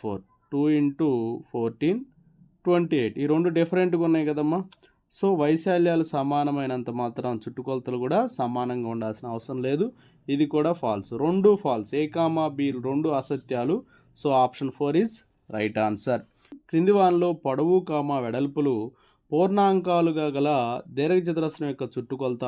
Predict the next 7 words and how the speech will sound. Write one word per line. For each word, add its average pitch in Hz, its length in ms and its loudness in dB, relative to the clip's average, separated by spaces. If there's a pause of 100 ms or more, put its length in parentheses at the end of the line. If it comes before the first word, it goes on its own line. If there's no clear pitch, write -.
అన్నాడమ్మా. 110 460 -4 (420)
అలా 147 160 4 (120)
ఉండాలంటే 156 500 0 (120)
సరి 151 260 0
సంఖ్య 165 300 0
అయి 135 140 0
ఉండాలి 113 340 -2